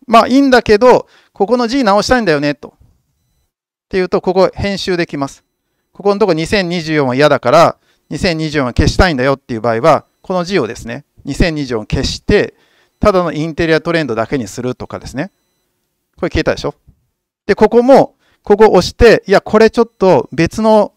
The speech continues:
マークに変えたいんだよっていう場合は、別のマークに変えたりできます。これ、これ、これじゃなくて、ほら、変わってるでしょ？これ。チカチカチカチカ。あ、これがいいよって。っていうような形で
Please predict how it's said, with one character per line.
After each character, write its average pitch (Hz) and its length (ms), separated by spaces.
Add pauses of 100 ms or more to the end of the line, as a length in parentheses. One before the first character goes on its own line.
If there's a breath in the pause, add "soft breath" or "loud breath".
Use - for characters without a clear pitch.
(140)
マ 196 220
ー 196 40
ク 156 100
に 123 120
変 135 120
え 139 60
た 165 140
い 135 60
ん - 20
だ 110 80
よ 120 80
っ 131 60
て - 140
い - 20
う - 20
場 107 120
合 107 80
は、 135 220 (360)
別 147 220
の 190 80
マ 202 140
ー 170 40
ク 131 100
に 110 140
変 131 120
え 120 40
た - 100
り 107 100
で 98 80
き - 80
ま 104 100
す。 - 100
こ - 100
れ、 151 160
こ - 140
れ、 170 120
こ - 120
れ 180 80
じ 170 60
ゃ - 20
な 170 80
く 156 80
て、 139 60
ほ 131 80
ら、 135 60
変 131 100
わ - 260
っ 160 40
て - 80
る 139 40
で - 0
し - 80
ょ？ 113 40
こ - 80
れ。 - 80 (240)
チ - 80
カ 139 80
チ - 60
カ 117 100
チ - 100
カ 117 80
チ - 80
カ。 - 140 (1200)
あ、 160 100
こ 208 100
れ 208 60
が 208 80
い 208 40
い - 20
よ 160 80
っ - 20
て。 - 160
っ - 40 (1400)
て 226 140
い - 20
う - 20
よ 240 140
う - 20
な 190 300
形 170 360
で 170 240